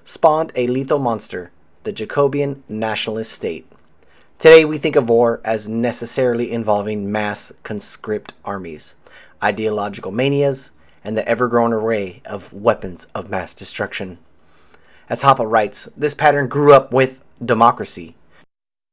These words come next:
where professional politicians, not subject to traditional monarchical restraints, control the monopoly of defense provision. The democracy's twentieth century rivals,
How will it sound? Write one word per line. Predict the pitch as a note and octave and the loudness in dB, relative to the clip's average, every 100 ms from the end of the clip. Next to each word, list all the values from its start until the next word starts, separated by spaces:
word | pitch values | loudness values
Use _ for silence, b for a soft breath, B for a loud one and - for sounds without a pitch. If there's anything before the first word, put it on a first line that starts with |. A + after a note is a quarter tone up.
| _ | _
where | A2 B2+ A#2 | 4 8 8
professional | A2 B2 - D#3 - C#3+ | 6 0 0 2 2 2
politicians, | C#3+ C3+ C3+ C3+ G#2 F#2+ - | 4 4 2 -4 -6 -10 -10
not | F#2+ C3 C3 | 0 0 0
subject | - C3 B2 - | -4 -2 -2 -4
to | - B2 | -6 -8
traditional | - A2+ B2 C3+ B2+ | -6 -4 -4 -2 -4
monarchical | G#2 B2+ B2 A#2+ B2+ A#2+ | -2 0 0 -2 -2 -2
restraints, | A#2+ - C3 G#2+ - | -4 -2 -2 -4 -10
control | - A2+ - B2+ | -8 -2 4 4
the | B2+ | 4
monopoly | B2 B2 A#2 G#2+ G2 - | 0 0 0 -4 -6 -6
of | G#2 | -10
defense | G#2 - A2 - | -8 -8 -8 -10
provision. | - A2+ G#2+ A2+ G#2 F#2 D#2+ - _ _ B B B B B - | -12 -12 -8 -6 -6 -10 -16 -20 _ _ B B B B B -6
The | A#2 | -2
democracy's | A#2+ C3+ C#3 A#2+ - F#2 F2 - | 2 2 0 -8 -10 -14 -16 -16
twentieth | - B2+ C3 B2+ | -8 -4 -4 -4
century | C3 B2 C3 | -6 -2 0
rivals, | A#2 A#2+ G#2 D#2 - | 4 2 0 -8 -12